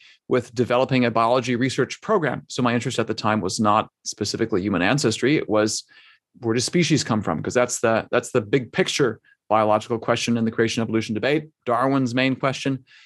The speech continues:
And the first five, six years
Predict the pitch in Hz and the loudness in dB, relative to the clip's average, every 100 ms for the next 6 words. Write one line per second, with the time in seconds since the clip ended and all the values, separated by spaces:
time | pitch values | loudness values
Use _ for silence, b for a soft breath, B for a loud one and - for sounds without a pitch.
0 | b _ - 123 117 120 120 - - 147 | b _ -4 0 2 2 2 0 -2 -2
1 | - - - - 117 113 117 120 117 - | -2 -12 -8 2 4 4 4 2 0 -2
2 | 135 - 123 113 139 147 | -2 0 2 4 2 0